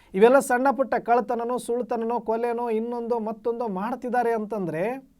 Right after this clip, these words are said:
ಇದಕ್ಕೆ ಪಾಪಕ್ಕೆ ಪ್ರಾಯಶ್ಚಿತ್ತ ಖಂಡಿತವಾಗಿ ಇದೆ. ಅವರು ಶಿಕ್ಷೆ ಅನುಭವಿಸಲೇಬೇಕು. ಅವರು ಇದರಿಂದ ಏನು ವಂಚಿತರಾಗ್ಲಿಕ್ಕೆ ಸಾಧ್ಯ ಇಲ್ಲ, ಇದರಿಂದ ಮುಕ್ತರಾಗ್ಲಿಕ್ಕೆ ಸಾಧ್ಯ ಇಲ್ಲ. ಯಾಕಂದ್ರೆ ಜೈಸಾ ಕರ್ಮ ವೈಸಾ ಭೋಗ್, ಜೈಸಾ ಬೀಜ್ ವೈಸಾ ಫಲ್.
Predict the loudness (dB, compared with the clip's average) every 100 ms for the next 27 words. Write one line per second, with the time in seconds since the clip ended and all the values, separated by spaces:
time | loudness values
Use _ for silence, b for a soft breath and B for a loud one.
0 | _ _ _ _ _ b b b 0 2
1 | 2 4 6 8 6 -2 -2 2 2 0
2 | -4 -6 -4 -4 -2 -2 0 0 -2 -2
3 | 0 4 4 4 -2 -8 -8 -6 -2 0
4 | -2 -2 0 0 0 -2 0 -2 -4 -2
5 | -2 -4 -4 -6 -8 -6 -6 -6 -8 -10
6 | -8 -8 -4 -4 -2 -4 -6 -6 -8 -8
7 | -8 -6 -6 -8 -10 -10 -10 -8 -6 -4
8 | -6 -8 -12 _ _ _ -14 -8 -4 -2
9 | -2 -4 B B -12 -4 -4 -2 -4 -2
10 | -2 -4 -8 _ _ _ _ _ -8 -6
11 | -6 -6 -4 -6 -8 _ _ _ _ _
12 | _ _ _ _ _ _ _ -4 -2 0
13 | 0 0 -2 -4 -12 b b 0 0 0
14 | -6 -6 -6 -6